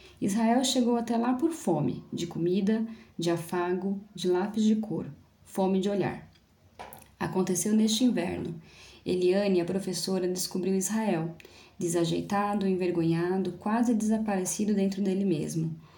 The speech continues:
Um vulto, um espectro, espectro na porta da escola, com um sorriso inocente e uns olhos de vira-lata pidão,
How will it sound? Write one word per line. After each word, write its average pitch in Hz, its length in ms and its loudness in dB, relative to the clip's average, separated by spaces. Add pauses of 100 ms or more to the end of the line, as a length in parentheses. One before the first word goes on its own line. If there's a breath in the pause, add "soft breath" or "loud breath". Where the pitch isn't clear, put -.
(180 loud breath)
Um 185 140 2
vulto, 220 560 2
um 175 240 2
espectro, 190 880 -4 (160)
espectro 180 640 -4 (540 loud breath)
na 170 140 -2
porta 208 340 2
da 208 100 0
escola, 180 560 -2 (280 loud breath)
com 180 160 6
um 170 80 4
sorriso 175 420 2
inocente 185 640 2
e - 20 -2
uns 196 220 0
olhos 196 240 0
de 185 100 -2
vira-lata 208 500 0
pidão, 202 460 -2